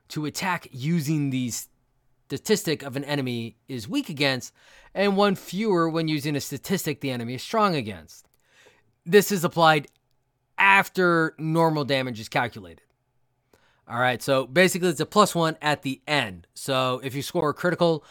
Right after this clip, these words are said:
you don't get to do four plus one times two. It's four times two plus one. So, like I said, we,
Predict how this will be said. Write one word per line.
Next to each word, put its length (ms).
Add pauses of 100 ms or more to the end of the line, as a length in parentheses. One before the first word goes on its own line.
(120)
you 100
don't 160
get 140
to 80
do 120
four 280
plus 240
one 180
times 300
two. 400 (420)
It's 240
four 520 (280)
times 300
two 160
plus 300
one. 280 (1600)
So, 260
like 160
I 80
said, 300
we, 480